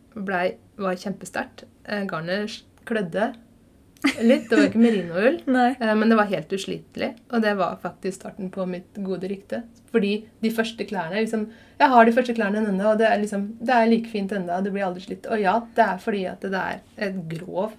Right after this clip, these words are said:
Speaker 1: garntype, som
Speaker 2: Mm.
Speaker 1: bare blir mykere med tida, men den er jo kjempesterk, og strikka tett, tett, tett, tett, tett.
Speaker 2: Mm.
Speaker 1: Så jeg har ikke sjans å komme ut en nupp.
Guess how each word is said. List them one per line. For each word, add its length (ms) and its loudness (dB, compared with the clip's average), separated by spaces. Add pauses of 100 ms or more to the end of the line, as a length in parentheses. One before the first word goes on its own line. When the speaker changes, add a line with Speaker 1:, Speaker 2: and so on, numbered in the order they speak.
Speaker 1:
garntype, 920 -2 (560)
som 100 4
Speaker 2:
Mm. 60 6
Speaker 1:
bare 160 4
blir 120 6
mykere 520 4
med 180 -4
tida, 240 -2
men 160 2
den 160 -2
er 160 -2
jo 100 0
kjempesterk, 600 -4
og 100 -6 (300)
strikka 540 -6
tett, 260 -6
tett, 240 -6
tett, 200 -4
tett, 200 -10
tett. 240 -14 (320)
Speaker 2:
Mm. 240 -4
Speaker 1:
Så 60 -10
jeg 80 -2
har 100 2
ikke 140 -8
sjans 340 -8
å 100 -8
komme 240 -6
ut 140 -10
en 160 -10
nupp. 220 -20